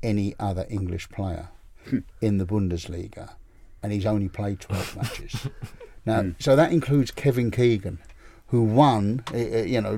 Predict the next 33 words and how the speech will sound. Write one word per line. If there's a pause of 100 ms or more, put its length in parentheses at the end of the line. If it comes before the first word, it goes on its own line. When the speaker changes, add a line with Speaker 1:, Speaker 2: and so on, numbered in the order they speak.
Speaker 2:
Yeah.
Speaker 1:
<laughs>
the
European
Footballer
of
the
Year (340)
at
Hamburg, (340)
and
didn't
score
as
many
goals
in
a
season (440)
as
Harry
Kane
has
in
twelve
matches
for
Bayern
Munich.
I
mean,
it,
it's,